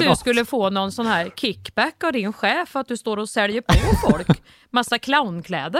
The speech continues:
Speaker 1: här på dagarna, som de aldrig kan gå ut i.
Speaker 2: Men hur är du där? För jag hade en samma grej,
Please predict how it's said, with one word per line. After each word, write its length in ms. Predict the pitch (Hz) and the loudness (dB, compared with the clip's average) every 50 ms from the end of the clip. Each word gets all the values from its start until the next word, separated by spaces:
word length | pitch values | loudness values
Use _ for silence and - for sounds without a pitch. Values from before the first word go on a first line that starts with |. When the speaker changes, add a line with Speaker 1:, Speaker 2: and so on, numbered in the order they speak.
| 453 440 | -2 -2
Speaker 1:
här 60 | 233 | -2
på 80 | - | 0
dagarna, 480 | 247 269 247 196 175 - 160 - 208 240 - - - - - | 0 2 2 0 0 -2 -4 -2 -2 -2 -4 -6 -18 -20 -14
som 180 | - - 277 247 | -4 -2 0 0
de 100 | 240 247 | 2 2
aldrig 280 | 262 254 202 185 180 | 2 0 0 -4 -4
kan 160 | - 196 196 190 | -2 -2 -2 -2
gå 100 | 208 196 | -2 -4
ut 260 | 160 156 - - - | -4 -6 -10 -14 -14
i. 180 | 160 - - - _ | -14 -14 -16 -16 _
Speaker 2:
Men 200 | - 156 170 175 | 4 6 8 10
hur 160 | 185 202 202 | 10 10 10
är 180 | 196 185 170 160 | 10 10 8 8
du 120 | 160 156 | 6 6
där? 160 | 151 151 135 | 6 6 6
För 120 | 123 139 147 | 6 6 4
jag 80 | 143 | 4
hade 180 | 147 160 147 147 | 4 4 2 0
en 80 | 143 135 | -2 -2
samma 280 | - 151 147 135 131 | -2 -2 0 0 0
grej, 360 | 147 170 156 139 123 87 64 | 0 2 2 2 0 -2 -4